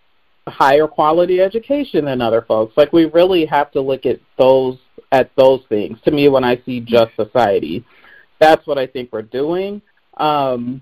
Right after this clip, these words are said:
when we read the grants, we're looking at who's leading the organization. Is it led by people from the community? Is it top down or is it grassroots?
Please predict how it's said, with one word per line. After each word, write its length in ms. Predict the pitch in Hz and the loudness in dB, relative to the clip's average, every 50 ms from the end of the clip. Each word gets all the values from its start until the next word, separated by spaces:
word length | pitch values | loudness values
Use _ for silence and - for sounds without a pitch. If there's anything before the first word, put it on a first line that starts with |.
| _ - | _ -6
when 180 | 147 147 151 | -4 -4 -2
we 160 | 147 147 143 | -2 -4 -4
read 260 | 139 143 139 135 127 - | -4 -4 -6 -6 -4 -4
the 80 | 123 117 | -4 -4
grants, 500 | 113 - 156 170 185 180 175 170 - _ _ - | -2 0 2 4 4 2 2 0 -4 _ _ -4
we're 160 | 143 143 143 | 0 0 2
looking 380 | 139 147 139 139 - 139 139 135 | 2 2 0 0 0 -4 -2 0
at 240 | 127 123 120 123 - - - | 2 2 2 0 -2 -4 -2
who's 260 | - 156 156 160 156 143 139 135 | 0 2 2 2 0 -2 -6 -4
leading 520 | 147 160 180 202 208 180 165 143 143 139 131 | 0 0 0 0 0 0 0 -2 -2 -2 -2
the 100 | 131 127 | 0 0
organization. 760 | 120 123 127 120 117 117 113 110 107 110 104 107 110 - 113 | 2 2 0 0 -2 -6 -8 -8 -6 -6 -6 -6 -6 -4 0
Is 140 | 120 120 117 | 0 0 2
it 160 | 120 104 82 | 0 0 2
led 300 | 135 143 151 170 190 185 | 4 4 6 6 4 4
by 100 | 208 196 196 | 2 0 -2
people 340 | - - 208 202 202 196 196 | -2 -6 -8 -6 -6 -6 -4
from 180 | - 190 190 196 | -2 -2 -2 -2
the 80 | 190 185 | -4 -6
community? 720 | - 202 190 185 185 190 202 196 196 190 196 202 190 - - | -4 -4 -2 0 0 -2 -2 -4 -6 -6 -8 -8 -10 -10 -2
Is 200 | - 147 147 131 | 0 0 0 2
it 120 | 135 - - - | 0 -6 -6 -2
top 280 | - 156 147 139 - - | 2 2 2 2 0 -4
down 400 | 151 147 156 170 185 202 202 175 | -6 -4 -2 -2 -2 -2 -2 -2
or 120 | 135 127 127 | -4 -4 -4
is 140 | 127 120 | -4 -4
it 120 | - - - | -4 -4 -4
grassroots? 680 | 127 120 120 117 117 - - 120 110 92 69 - | -2 -2 -2 -2 -4 -6 -6 -6 -4 -4 -4 -6